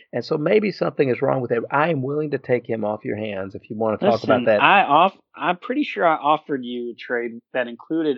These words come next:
Speaker 2: Edwin Diaz. And, yeah, I, you, you said you, you, uh, declined it in your sleep or something?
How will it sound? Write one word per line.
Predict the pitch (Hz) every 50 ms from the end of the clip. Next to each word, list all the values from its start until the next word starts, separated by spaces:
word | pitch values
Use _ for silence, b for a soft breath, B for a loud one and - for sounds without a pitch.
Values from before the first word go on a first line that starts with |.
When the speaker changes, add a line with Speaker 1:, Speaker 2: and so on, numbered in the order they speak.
| - 123
Speaker 2:
Edwin | 120 113 113 113 110 101
Diaz. | 117 113 107 107 104 101 101 101 104 _ _ _ _ _ _ _ _ _ _ _ _ _ _ _ -
And, | - 113 113 117 117 113 113 113 113 113 113 113 113 110 104 - - _ _ _ _ _ _ _ _ _ _ -
yeah, | - 151 123 135 135
I, | 131 127 127 127 123
you, | 127 123 127 135 143 127
you | 131 131
said | 127 - - 151 151 135 131
you, | 135 127 123 117 113 _ b b b b b b b b _ _ -
you, | 123 120 120 120 117 117
uh, | 110 110 110 107 107 107 107 - _ _ _ _ _ - - _ _ _ -
declined | - 139 131 - - - 143 147 151 156
it | 160 156 151
in | 151 147
your | 139 123 117
sleep | - - - 127 143 175 208 208 -
or | 254 247
something? | - - 285 294 277 - 294 285 247